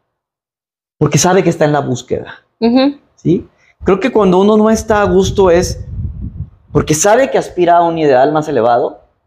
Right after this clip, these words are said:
Speaker 1: pero no está haciendo nada para conseguirlo.
Speaker 2: Mm. Sí.
Speaker 1: ¿Sí? Si tú estás en acción, si tú estás en movimiento y estás caminando, aunque sea dando pequeños pasos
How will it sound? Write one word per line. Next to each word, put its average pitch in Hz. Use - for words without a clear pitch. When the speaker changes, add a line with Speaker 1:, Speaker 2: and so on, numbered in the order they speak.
Speaker 1:
pero 147
no 165
está 165
haciendo 156
nada 135
para 131
conseguirlo. -
Speaker 2:
Mm. 202
Sí. 226
Speaker 1:
¿Sí? 202
Si 170
tú 165
estás 330
en 247
acción, 151
si 151
tú 190
estás 349
en 220
movimiento 131
y 143
estás 226
caminando, 170
aunque 147
sea 220
dando 233
pequeños 170
pasos 143